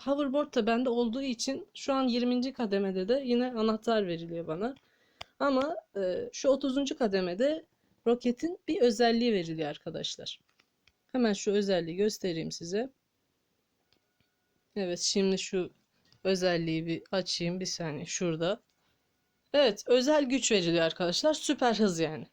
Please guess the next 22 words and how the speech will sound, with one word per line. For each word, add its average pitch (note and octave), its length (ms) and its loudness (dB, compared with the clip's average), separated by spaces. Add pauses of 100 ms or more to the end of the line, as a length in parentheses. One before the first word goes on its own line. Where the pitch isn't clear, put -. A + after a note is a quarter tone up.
(500)
Bu B3+ 180 2
da, C4+ 340 4
e, G3+ 140 4
otuzuncu A#3+ 520 2
kademeye F#3 420 0
ulaşınca G#3+ 720 2
size A3 440 2
verilen G3 480 0
bir B3+ 320 -4 (420)
ödül A3+ 280 2
diyebiliriz. F#3+ 720 0
Evet. - 420 6 (420)
Şimdi, C#4 640 2
e, F#3+ 260 -4
karakterlerden, D4 1040 2
e, B3 340 4
Amy'yi D4 220 4
de A#3 120 4
bir G#3+ 80 -2
göstereyim A#3+ 520 2
size F3+ 280 -2
hemen. G3 300 0